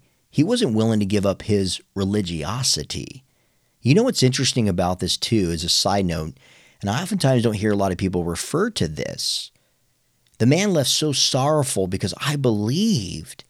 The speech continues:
he knew that Jesus was more than just a rabbi, that he spoke truth. I mean, here he is, face to face with God in the flesh. You don't think that that troubled the man?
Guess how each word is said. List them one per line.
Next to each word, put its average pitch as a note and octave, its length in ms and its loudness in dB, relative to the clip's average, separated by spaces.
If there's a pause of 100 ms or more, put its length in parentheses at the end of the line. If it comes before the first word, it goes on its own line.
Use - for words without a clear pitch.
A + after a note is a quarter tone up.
he C#3+ 240 4
knew B2 680 4 (180)
that G2+ 160 -4
Jesus G2+ 460 -2
was F2+ 160 -4
more F2+ 500 -2 (300)
than F2 160 -2
just E2+ 240 -4
a D#2+ 40 -4
rabbi, D2+ 580 -4 (360)
that F2 140 -4
he B2+ 100 4
spoke - 380 4
truth. - 640 -2 (480)
I A2+ 60 0
mean, B2 100 4
here D#3 260 0
he D#3+ 220 4
is, A2 220 0
face D3 440 0
to D3 120 -2
face B2 320 0
with E2+ 240 -4
God A2+ 280 0
in A#2+ 60 2
the F#2 80 0
flesh. - 760 -4 (260)
You B2+ 80 -2
don't D3+ 120 2
think D#3+ 180 2
that D3+ 80 -2
that D#3+ 160 4
troubled E3+ 340 2
the F3 60 2
man? F#3 360 2